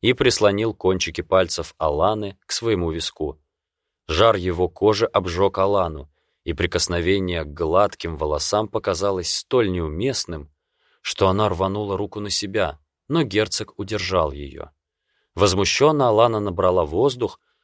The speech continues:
чтобы попросить его отпустить её руку, но тот шепнул:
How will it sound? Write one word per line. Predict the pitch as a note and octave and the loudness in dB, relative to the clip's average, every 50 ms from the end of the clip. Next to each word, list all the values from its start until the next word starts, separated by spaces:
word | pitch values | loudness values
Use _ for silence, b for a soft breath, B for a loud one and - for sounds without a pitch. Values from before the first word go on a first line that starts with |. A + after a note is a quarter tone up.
| _ _ _ _ _ _ | _ _ _ _ _ _
чтобы | - - - - A2 F#2+ G2+ F2 | -8 -4 0 2 2 2 0 -4
попросить | - F#2 F2+ F#2 F#2+ F2 - A2 A#2+ - - | -4 -4 2 2 2 2 2 -2 -4 -2 -2
его | A2 G#2 A#2 A2+ | 0 2 2 2
отпустить | G#2+ - - A2+ - - - B2+ A2 - | 2 0 -4 -8 -6 -6 -6 -8 -6 -6
её | A#2+ A2+ B2 B2+ | 0 2 2 2
руку, | C3 C3 A#2 F#2+ - D#2+ C#2+ C#2+ _ _ _ _ _ _ _ - | 2 0 -2 -2 -4 -8 -8 -8 _ _ _ _ _ _ _ -2
но | F2 F2+ F2 | 0 0 2
тот | - G#2 G#2+ - | 4 2 2 2
шепнул: | - - G2+ - - - E2+ E2 D2 D2 - | 2 -2 -4 -4 -4 -6 -6 -6 -6 -8 -12